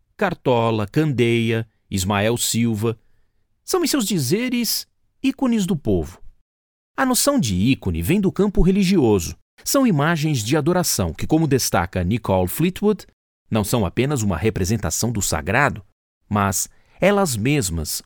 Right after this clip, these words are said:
um modo de oração. Para a autora, os ícones negros, que na cultura popular são as celebridades com poder de permanência no circuito cultural,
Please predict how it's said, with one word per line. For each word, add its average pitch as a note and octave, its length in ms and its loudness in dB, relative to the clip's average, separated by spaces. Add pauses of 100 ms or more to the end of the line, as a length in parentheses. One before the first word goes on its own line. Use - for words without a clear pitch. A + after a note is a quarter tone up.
um F3+ 140 2
modo C3 480 0
de G#2+ 100 0
oração. F2+ 460 -2 (400)
Para F#2 220 -2
a - 20 0
autora, F2 480 0 (420)
os D#3 180 0
ícones C3+ 400 -2
negros, G2 480 -2
que - 120 -2
na A2 80 -2
cultura C#3 400 -2
popular G2+ 480 -2
são A2+ 240 -2
as F#2+ 80 -2
celebridades F#2 760 -2
com A2+ 140 -2
poder G#2 400 0
de G#2 140 -2
permanência C3 760 -2
no F#2 120 -2
circuito - 460 -2
cultural, F3+ 520 0